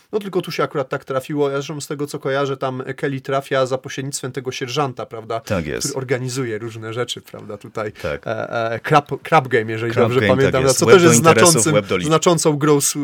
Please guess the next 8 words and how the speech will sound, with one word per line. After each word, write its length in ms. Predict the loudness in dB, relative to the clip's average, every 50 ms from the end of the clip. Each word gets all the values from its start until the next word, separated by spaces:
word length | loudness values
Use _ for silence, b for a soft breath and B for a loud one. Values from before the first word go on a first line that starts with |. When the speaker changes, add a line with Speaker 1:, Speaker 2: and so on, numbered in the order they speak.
| -4 -4
Speaker 1:
grą 280 | -2 0 2 2 2
taką 260 | 0 -2 -4 -4 -4
słowną, 440 | -4 -2 0 2 2 2 2 -2 -6
prawda, 340 | -4 -4 -6 -4 -4 -6 -6
to 120 | -6 -8
nazwisko. 400 | -8 -8 -4 -2 -2 -2 -2 -2
Speaker 2:
Tak 80 | -4 -6
jest. 140 | -8 -10 -14